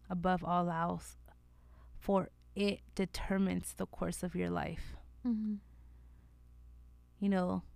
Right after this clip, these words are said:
Speaker 1: these things that we're letting in, these thought processes, these, all these things that we've talked about, we think about it, we speak it,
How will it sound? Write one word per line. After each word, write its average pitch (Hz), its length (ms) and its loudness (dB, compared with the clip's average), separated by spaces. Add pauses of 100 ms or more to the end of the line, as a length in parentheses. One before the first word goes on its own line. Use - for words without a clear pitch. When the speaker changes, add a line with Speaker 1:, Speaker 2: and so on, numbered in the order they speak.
(240)
Speaker 1:
these 202 360 0
things 214 260 4
that 196 100 2
we're 185 120 0
letting 180 420 0
in, 180 240 0 (1400)
these 202 360 0
thought 180 280 4
processes, 180 880 0 (180)
these, 185 420 -2 (460)
all 196 160 2
these 269 160 6
things 254 240 6
that 220 140 2
we've 190 180 -2
talked - 380 -2
about, - 340 -2 (1600)
we 220 160 4
think 214 480 2
about 170 320 0
it, - 220 -4 (2500)
we 202 120 0
speak - 520 -2
it, - 240 -6